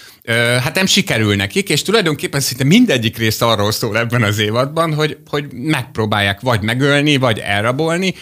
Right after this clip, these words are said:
de ő mindenféle ilyen reszkessetek betörők, ö, stílusú dologgal valaho-, valahogy mindig kikeveredik ezekből a közelharcokból. El is nevezik az üldözői tigrisnek. <laughs>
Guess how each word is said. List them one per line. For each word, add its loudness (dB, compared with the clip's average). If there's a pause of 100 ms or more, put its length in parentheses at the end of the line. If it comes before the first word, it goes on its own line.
(300)
de 0
ő 4
mindenféle 2
ilyen 0
reszkessetek -2
betörők, -2
ö, 2
stílusú -2
dologgal 2 (200)
valaho-, 0 (120)
valahogy 2
mindig 2
kikeveredik 0
ezekből -2
a -6
közelharcokból. 0 (220)
El 0
is 2
nevezik -2
az 2
üldözői 0
tigrisnek. -4 (380)
<laughs> -16